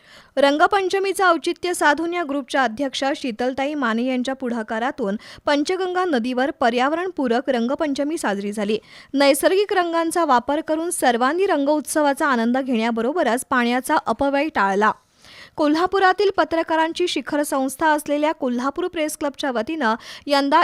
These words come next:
इको फ्रेंडली रंगपंचमी साजरी झाली. प्रेस क्लबच्या प्रांगणात अध्यक्ष शीतल धनवडे, उपाध्यक्ष प्रशांत आयरेकर, प्रमोद वनकुत्ते,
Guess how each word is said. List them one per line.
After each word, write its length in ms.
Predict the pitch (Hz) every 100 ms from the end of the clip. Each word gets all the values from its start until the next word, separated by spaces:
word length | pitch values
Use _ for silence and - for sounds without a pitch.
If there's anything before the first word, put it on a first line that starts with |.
| -
इको 300 | 277 - 392
फ्रेंडली 420 | 370 339 320 349
रंगपंचमी 680 | 277 247 262 285 269 285 320
साजरी 340 | 247 208 220
झाली. 280 | 226 214 208 _ - - -
प्रेस 240 | 294 339
क्लबच्या 380 | 359 339 - 359
प्रांगणात 540 | 359 311 294 302 320
अध्यक्ष 400 | 269 233 277 - 311
शीतल 340 | 294 247 269
धनवडे, 420 | 277 247 247 247 294
उपाध्यक्ष 560 | 254 240 233 262 262
प्रशांत 520 | 285 262 233 226 226
आयरेकर, 440 | 247 233 262 302 311
प्रमोद 380 | 294 240 240 247
वनकुत्ते, 580 | 233 240 269 - 285